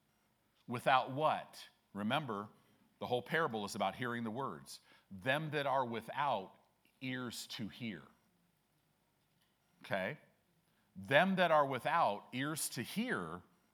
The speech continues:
all these things are done in parables, that seeing they may see and not perceive." In other words, they saw, but they didn't perceive. That means they didn't know and they didn't understand.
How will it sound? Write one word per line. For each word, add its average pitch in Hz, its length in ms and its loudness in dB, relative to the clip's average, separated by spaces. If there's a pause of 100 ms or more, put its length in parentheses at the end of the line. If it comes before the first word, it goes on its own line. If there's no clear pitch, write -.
(480)
all 160 240 8
these 147 280 -2
things 156 240 -2
are 127 120 2
done 139 200 2
in 117 140 0
parables, 107 720 -4 (680)
that 127 280 2
seeing 131 720 -2 (400)
they 151 220 2
may 151 220 2
see 123 840 0 (400)
and 127 320 4
not 165 400 4
perceive." 131 760 -6
In 120 100 -2
other 139 180 2
words, 135 480 -2 (380)
they 139 300 2
saw, 143 840 6 (220)
but 131 200 -2
they 139 160 2
didn't 143 320 0
perceive. 151 580 0
That 120 160 2
means 131 180 -4
they 127 140 -4
didn't 117 320 -2
know 127 380 2
and 127 180 -2
they 120 100 0
didn't 131 260 -4
understand. 120 960 -4